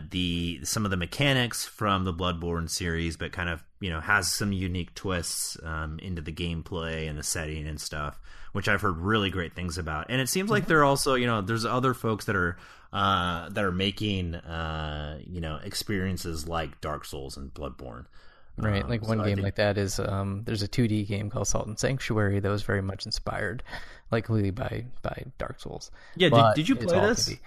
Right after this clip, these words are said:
Speaker 2: No, but I've been wanting to play it. I, I'm, I'm
Speaker 1: Yeah, I've been wanting to play that too. Ooh, it's seventeen ninety-nine on Steam.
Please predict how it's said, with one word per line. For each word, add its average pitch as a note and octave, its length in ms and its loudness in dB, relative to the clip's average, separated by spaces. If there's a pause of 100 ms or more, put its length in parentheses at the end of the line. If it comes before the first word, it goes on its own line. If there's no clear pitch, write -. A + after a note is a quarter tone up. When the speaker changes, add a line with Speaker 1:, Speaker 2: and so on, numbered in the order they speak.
(220)
Speaker 2:
No, B2 400 8
but A2 140 6
I've G#2+ 100 4
been G#2 140 4
wanting F#2+ 240 2
to - 80 -8
play - 160 -2
it. - 200 -4 (160)
I, - 120 -4
I'm, G#2 120 -2
I'm G2+ 80 0
Speaker 1:
Yeah, G2 140 4
I've G#2+ 100 2
been C#3 140 2
wanting B2+ 240 2
to A2+ 80 -2
play G#2 240 2
that F#2 260 0
too. F2 220 -2
Ooh, G2 260 0
it's - 160 -4
seventeen G#2 500 -2
ninety-nine E2+ 520 -2
on C2+ 140 -10
Steam. F#2 400 -8